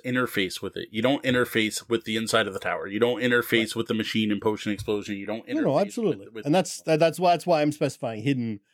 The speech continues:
Speaker 2: hidden mechanic.
Speaker 1: Yeah,
Speaker 2: Right?
Speaker 1: I just, th-,
Speaker 2: It
Speaker 1: maybe
Speaker 2: is
Speaker 1: that's a
Speaker 2: something that
Speaker 1: hidden
Speaker 2: acts on the
Speaker 1: mechanism.
Speaker 2: game.
Speaker 1: Maybe that's
Speaker 2: There we
Speaker 1: where the,
Speaker 2: go.
Speaker 1: <laughs> the terms come in. But yeah, the stuff that makes the games work. And the,
Speaker 2: Yeah.
Speaker 1: the, a, a bunch of separate pieces that interact together in a way that it produces a game.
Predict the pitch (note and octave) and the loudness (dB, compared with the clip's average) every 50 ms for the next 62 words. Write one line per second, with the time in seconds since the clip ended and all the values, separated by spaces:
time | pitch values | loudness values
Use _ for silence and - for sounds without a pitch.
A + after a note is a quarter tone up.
0 | _ _ _ _ A3 G#3+ F3+ D3+ B2+ A2 G2 - G#2 F2+ E2 - D#3+ E3 D#3+ D#3 | _ _ _ _ 0 2 4 4 2 2 0 -2 -10 -12 -6 0 2 4 4 4
1 | D3+ D3+ D#3 D3 D#3+ C#3 - - C#3+ C3 C3 D3 D#3 D#3+ F3 G3 A3 G3 - F3+ | 4 4 2 0 -2 -10 -12 -14 -16 -10 -6 -2 0 2 2 4 2 4 6 6
2 | D#3+ - D3 E3+ E3 D#3 D3 C#3 C#3 C#3 C#3+ D3+ D3 E3 - - F#3 E3 - C#3+ | 6 6 4 4 4 4 6 6 4 4 4 4 4 4 2 2 0 0 0 -2
3 | B2 A2+ A#2+ A#2 A2 G2 F#2 _ - _ - - _ _ - C3 D3 D3+ D3+ D3 | -4 -4 -6 -8 -8 -10 -12 _ -20 _ -20 -20 _ _ -8 -6 -4 -2 0 0
4 | C#3+ D3 - F3 F#3 F3 G2+ G2 B3 - - - B3 - - _ - A#3+ - - | 0 0 2 2 0 0 4 2 0 2 2 0 0 0 -2 _ -2 -2 -2 -4
5 | - - E3+ C#3+ - - - - - - A2+ G#2+ A2 G#2+ G2+ G2 _ _ _ _ | -8 -6 -6 -6 -6 -10 -16 -16 -10 -10 -10 -10 -10 -14 -16 -16 _ _ _ _
6 | _ _ _ _ - _ _ _ _ _ _ - G3 A3+ G#3+ G#3+ G#3 - C4+ C#4 | _ _ _ _ -20 _ _ _ _ _ _ 2 2 4 4 2 2 4 4 2
7 | C4+ - C4 A3 A#3 A#3+ A3+ - G#3+ F3+ F#3+ G3 F#3+ E3 C3+ B2+ B2+ D3 C3+ - | 4 2 0 2 2 0 0 -4 -8 -6 -4 -4 -4 -4 -6 -4 -4 -4 -4 -6
8 | - - _ _ _ _ _ _ _ _ _ C#3 C#3+ D3 D3+ D#3+ D#3 D3 D3+ C#3 | -12 -20 _ _ _ _ _ _ _ _ _ -4 -2 2 4 4 4 4 2 0
9 | D3+ C#3+ C3 - _ C#3+ D3+ D#3 D3 A#2+ A2 D3+ D3 B2+ C#3+ D#3+ F3 F3 - E3+ | -2 -2 -2 -6 _ -4 -2 -2 -2 -2 -4 -4 -2 0 0 0 0 0 0 -2
10 | D3+ - - - D#3+ D#3 - D#3+ C3+ - - C#3+ D#3 D#3+ - - C3+ A#2+ A2+ B2 | -2 0 0 -2 -2 0 -2 -6 -6 -6 -12 -14 -14 -12 -10 -8 -8 -4 0 2
11 | A#2+ A#2+ A#2 - C#3+ C#3 D3+ D#3 D3 C3+ C3 C3 C3 C3+ C3 - _ _ _ _ | 0 0 0 -4 -8 -4 -4 -2 -2 -2 -2 -2 -2 -4 -4 -8 _ _ _ _
12 | - C#3 B2 G#2+ B2 A#2+ B2+ B2+ C3 A#2+ A2 - A#2+ B2 B2 A2 A#2 B2 B2+ A#2 | -18 -16 -10 -4 -2 -2 -2 -2 -4 -6 -6 -6 -6 -6 -6 -4 -6 -6 -6 -6
13 | G2+ A2+ G#2 A2 - - A2 G#2 A#2 A#2 - - A2+ F2+ G#2+ F#2 F2+ A2 A#2 A#2+ | -6 -6 -6 -6 -10 -10 -12 -10 -10 -10 -8 -8 -8 -8 -8 -6 -6 -6 -6 -6
14 | F#2+ E2+ | -8 -10